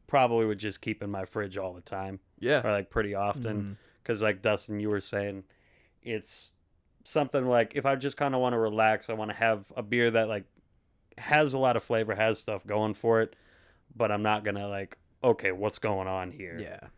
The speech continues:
Speaker 1: Like, it's, it's a very approachable saison.
Speaker 3: Yeah. And I
Speaker 2: Yeah.
Speaker 3: think approachable is a good word to use 'cause I, I, I think,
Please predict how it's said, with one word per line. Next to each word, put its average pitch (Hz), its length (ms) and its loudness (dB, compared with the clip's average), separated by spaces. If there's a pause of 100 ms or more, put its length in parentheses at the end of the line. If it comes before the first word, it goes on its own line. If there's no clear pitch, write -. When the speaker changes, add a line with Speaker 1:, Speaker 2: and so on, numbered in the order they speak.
(320)
Speaker 1:
Like, 92 220 -10
it's, - 380 -10
it's 123 140 -6
a 120 40 -6
very 127 240 10
approachable 101 800 0 (160)
saison. 92 680 -8 (120)
Speaker 3:
Yeah. 113 240 -6 (240)
And 143 100 -4
I - 40 2
Speaker 2:
Yeah. 110 60 0
Speaker 3:
think - 200 -8
approachable 156 640 -4
is 139 60 -2
a 131 80 -2
good 135 220 -2
word 127 400 0
to 143 140 -2
use 120 720 -2 (140)
'cause 123 540 -4 (600)
I, 151 360 2 (200)
I, 123 140 -6 (180)
I 127 80 -4
think, 180 440 -6